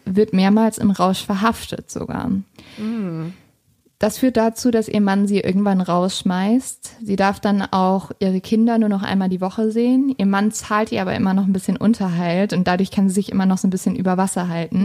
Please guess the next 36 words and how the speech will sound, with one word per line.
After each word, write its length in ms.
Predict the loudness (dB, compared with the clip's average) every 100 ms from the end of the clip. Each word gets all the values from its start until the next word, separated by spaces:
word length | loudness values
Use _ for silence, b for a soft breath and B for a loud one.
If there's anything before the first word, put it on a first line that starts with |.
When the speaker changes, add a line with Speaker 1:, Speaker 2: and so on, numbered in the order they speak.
| 0
Speaker 2:
Mhm. 280 | -4 -8 -10 -4
Speaker 1:
Allerdings 640 | 0 2 4 4 4 2 0
stirbt 460 | 0 2 2 -2
achtzehnhundertsechsundachtzig 1600 | -4 -4 -2 2 4 2 0 -4 -6 -2 -2 -2 -6 -6 -10 -8
ihr 140 | -6 -2
Ehemann 680 | 0 2 2 4 4 4
und 180 | 4 2
jetzt 240 | 2 -2
ist 180 | -8 -6
sie 120 | -6
komplett 600 | -4 0 0 0 -4 -4
auf 160 | -6 -6
sich 360 | -4 -8 -6 -4
alleine 360 | -2 0 0
gestellt. 600 | -2 -8 -8 -6 -8 -12 B B B B B B
Sie 140 | -2
versucht 420 | 2 2 2 0
irgendwie 460 | 0 2 2 0 0
erst 280 | 0 0 0
über 160 | 0
die 80 | 2
Runden 380 | 4 2 2 0
zu 80 | 0
kommen, 320 | 0 2 2
indem 280 | 2 4 2
sie 120 | 0
Blumen 360 | 0 4 4 2
auf 160 | -2
der 140 | -2 -4
Straße 500 | -2 -2 -2 -2 -4
verkauft, 720 | -4 -2 0 0 0 -4 -10
doch 320 | -4 -4 -4 -20 _
das 220 | -4 -4
funktioniert 500 | 0 -2 0 -4 -2
nicht 160 | -6 -6
wirklich. 520 | -8 -2 0 0 -4